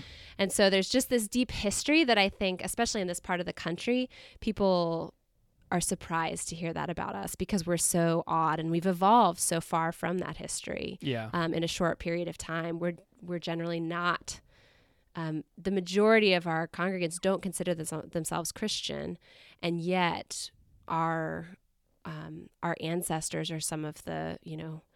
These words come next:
Speaker 1: original Protestants in the United States.
Speaker 2: And I'd imagine that you do have some congregants who do consider themselves Christian, right?
Speaker 1: Absolutely, we do. Mm-hmm.
Speaker 2: Excellent. So I have sort of a micro question, and then I'm gonna back it out to a macro question.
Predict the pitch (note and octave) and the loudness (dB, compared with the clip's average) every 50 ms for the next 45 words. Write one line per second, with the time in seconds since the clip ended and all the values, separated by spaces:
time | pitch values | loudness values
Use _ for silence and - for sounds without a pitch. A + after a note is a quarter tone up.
0 | _ _ _ _ _ _ _ _ - E3+ D#3+ D#3+ E3+ E3 E3 E3 E3 D#3 - - | _ _ _ _ _ _ _ _ -4 -2 -2 0 -2 -2 -2 -4 -4 -4 -4 -2
1 | D#3+ D#3 D#3+ D#3+ - - E3 E3 E3 E3 - E3+ E3 E3 E3+ E3+ E3+ F3 E3+ D#3+ | -2 -2 -2 -2 -4 -6 -6 -6 -6 -6 -8 -8 -8 -8 -10 -10 -10 -8 -8 -8
2 | D#3+ D#3+ D#3+ F3 - - - - - - - - - - - - - - - - | -8 -8 -10 -10 -8 -8 -8 -8 -10 -12 -12 -12 -12 -12 -12 -12 -14 -18 -4 4
3 | - F#3+ G3 G3 F3+ F3 F3 F3+ D#3 D#3+ D#3 D3+ C#3+ C#3 C3+ D3+ E3+ E3 A#2+ G#2 | 8 10 10 10 10 10 8 8 8 6 4 6 6 6 8 10 10 8 8 4
4 | - - B2+ A2+ A2 G#2+ - - A2+ G#2+ G#2+ G#2+ A2 A2 G#2+ - - B2 D3 F#3 | 2 2 2 2 0 0 -2 -2 -2 -2 -2 -4 -4 -4 -4 -2 4 8 8 8
5 | G3 - C3 A2 - A#2 A2+ A2+ G#2+ G#2+ - A#2 G#2+ F#2 - - - A2+ G#2 - | 8 6 2 0 0 0 0 0 -2 -2 -2 -4 -4 -4 -2 -2 -2 -2 -2 0
6 | - - F3+ G#2 A#2 D#3 F3+ F3+ G3 - D#3 E3 D#3 - - D3+ D3+ - E3+ F#3+ | 0 2 2 4 2 2 2 0 0 0 0 -2 -2 -2 -4 -4 -4 -4 -4 -6
7 | - F3+ F#3 - C4 C#4 C#4+ - - - - C#3 C#3+ - - - - - - - | -8 -10 -8 -6 -6 -6 -6 -6 -10 -8 -6 -6 -6 -6 -6 -8 -10 -12 -16 -18
8 | - - - - - - - - - - - F#3+ G#3 G3+ F3+ G#3+ C4+ B3+ - - | -18 -18 -16 -16 -18 -18 -20 -12 -4 2 6 6 8 8 8 6 4 4 4 6
9 | A#3 G#3+ F#3 D3+ C#3 B2 B2+ C3+ C3+ B2 C3+ D3+ - - F3 F3 E3+ E3 - - | 6 6 6 6 2 2 2 4 4 6 4 4 4 4 4 4 4 4 2 0
10 | F3+ F3+ D#3+ - - F#3 D#3+ D3 C#3 C3+ C#3 C3 C3 B2 A2+ - C#3+ B2+ A#2+ B2 | 0 0 0 0 -2 -2 0 0 0 0 0 0 0 -2 2 6 6 6 6 6
11 | - C3 B2 A2+ A2+ - - C3 A2+ G2+ A2 A2+ A2+ A2+ - - A#2+ G#2 G2+ - | 4 2 4 2 2 2 2 0 0 0 0 -4 -4 -4 -2 -2 -2 -2 -2 -2
12 | - A2+ G2+ G2+ - - - F#2+ F2+ - | -2 -2 -2 -2 -4 -6 -8 -8 -10 -14